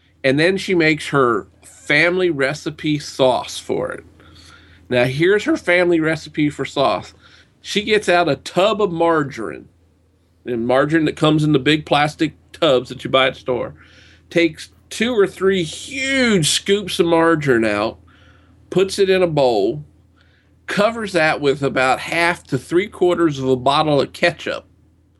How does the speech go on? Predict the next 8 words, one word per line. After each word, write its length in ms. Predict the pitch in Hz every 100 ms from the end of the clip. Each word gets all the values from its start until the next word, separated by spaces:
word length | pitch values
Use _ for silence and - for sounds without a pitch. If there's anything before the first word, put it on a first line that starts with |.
| _ _ _ _ _ _
microwaves 1000 | - 123 151 226 - 175 131 113 107 101
it, 180 | 107 123 - _ _ _ -
and 160 | 139
then 140 | 135 131
stirs 680 | - - - 202 202 180 147
it 120 | 123
all 280 | 131 170 208
together 460 | 208 160 151 160